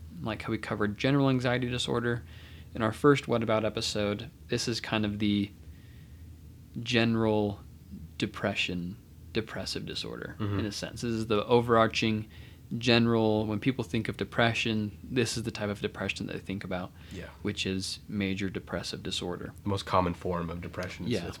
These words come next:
Speaker 2: it's quite common, actually.
Speaker 1: Yeah, so here are a couple examples, just to kinda see what it would look like for you. Again, all references are down below. So Jacob cries all day, and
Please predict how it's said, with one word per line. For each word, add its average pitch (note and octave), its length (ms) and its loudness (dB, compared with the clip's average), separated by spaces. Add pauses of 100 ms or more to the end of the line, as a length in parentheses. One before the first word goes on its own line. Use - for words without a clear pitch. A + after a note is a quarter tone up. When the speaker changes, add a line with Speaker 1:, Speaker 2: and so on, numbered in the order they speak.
Speaker 2:
it's F#2+ 140 -6
quite F2 240 -4
common, - 340 -10
actually. - 320 -12 (340)
Speaker 1:
Yeah, A#2 260 4
so A#2 160 2
here F#3+ 180 6
are B3+ 40 8
a - 40 6
couple D#3+ 320 6
examples, A#2 640 4 (400)
just C3 140 -2
to C3+ 60 -2
kinda A#2+ 140 0
see A#2+ 140 2
what A#2 60 4
it G2+ 80 2
would G#2 100 -2
look G#2 220 0
like G2+ 200 -2
for G#2+ 180 -2
you. A#2+ 220 2 (500)
Again, A2+ 360 2
all A2+ 100 4
references G#2+ 480 0
are A2 60 -2
down G#2 180 0
below. D3+ 320 2 (720)
So - 140 -6
Jacob D#3 440 6
cries D3 460 6
all B2 220 4
day, D3+ 380 4 (300)
and C#3+ 440 4